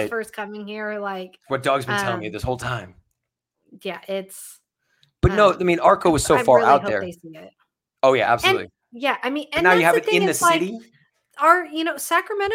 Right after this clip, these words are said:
Speaker 2: has been supporting forever. Like, it's, it's time <laughs> that, that we finally have, you know, that, that they give it back to us. So
Speaker 1: We're due. The Kings are due, but the fans,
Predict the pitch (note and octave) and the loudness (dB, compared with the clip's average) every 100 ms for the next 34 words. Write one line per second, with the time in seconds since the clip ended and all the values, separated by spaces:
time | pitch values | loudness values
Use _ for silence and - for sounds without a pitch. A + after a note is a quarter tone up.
0 | A4+ G#4 C#4+ A3+ C#4 F4+ - - D4 D#4 | -2 -2 -6 -4 -2 -4 -8 -10 -6 -6
1 | F#4+ - C4+ A#3+ E4+ C#4+ G3 F#3+ G#3+ G#3 | -6 -4 -4 -2 -2 -2 -6 -6 -6 -6
2 | B3 C4+ C4+ - - - - _ - C#4 | -6 -6 -6 -16 -18 -20 -20 _ -8 -8
3 | - - C#4 D#4 D#4+ D#4 C#4 - C#4 C4+ | -10 -6 -2 -2 -4 -6 -4 -2 -2 -4
4 | C4+ _ D#4 C4 - A#3+ A#3+ C4+ C4 B3 | -8 _ -20 -20 -8 -6 -4 -4 0 0
5 | A#3+ A#3+ A#3+ A3+ - G#3+ A3 G3+ G3+ G#3 | 0 -4 -4 -6 -8 -12 -8 -6 -6 -6
6 | F#3+ F#3+ G#3 G#3+ A3 A3 G3+ G#3 G#3 G3+ | -8 -8 -10 -8 -6 -6 -4 -4 -6 -8
7 | F3+ - - F#3+ F#3 - - _ _ - | -12 -12 -16 -18 -18 -20 -20 _ _ -16
8 | G3 F3+ F3 _ _ - C3+ B2 G#2+ F#2 | -12 -12 -14 _ _ -2 0 0 0 -4
9 | F#2 - B2+ B2 F3+ G3 E3+ D3+ C#3 B2 | -8 -8 -6 0 0 2 0 0 0 -2
10 | - - C#3 A#2+ G2 F2 - | -6 -2 0 0 -2 -8 -16